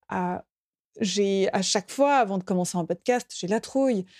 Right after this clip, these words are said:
À chaque fois que je commence quelque chose de nouveau, j'ai la trouille. Je me pose beaucoup de questions. Donc, des fois, je vais tellement dans des scénarios catastrophes que je nourris ma trouille.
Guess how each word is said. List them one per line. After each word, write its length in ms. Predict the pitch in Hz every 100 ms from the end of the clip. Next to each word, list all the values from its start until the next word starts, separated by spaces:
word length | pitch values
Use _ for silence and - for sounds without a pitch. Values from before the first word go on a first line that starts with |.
| - _
À 180 | 185 170
chaque 240 | - 220
fois 120 | - 247
que 60 |
je 60 | -
commence 240 | 226 220
quelque 240 | - 196 190
chose 240 | 196 170
de 80 | 185
nouveau, 480 | 202 247 277 262 196
j'ai 140 | 190
la 160 | 220 247
trouille. 340 | - 269 247
Je 120 | 208
me 120 | 214
pose 240 | 202 208 175
beaucoup 400 | 170 214 - 240
de 60 |
questions. 520 | - 254 - 277 269 226
Donc, 340 | 208 196 -
des 100 | 190
fois, 360 | 180 226 226 -
je 100 | 180
vais 100 | 185
tellement 400 | - 269 262 254
dans 140 | 202
des 100 | 190
scénarios 560 | 185 220 214 214 214 208
catastrophes 880 | 175 190 190 - 285 285 - - -
que 100 | 240
je 140 | 202 208
nourris 340 | 269 247 269
ma 160 | 254 269
trouille. 460 | 285 285 233 170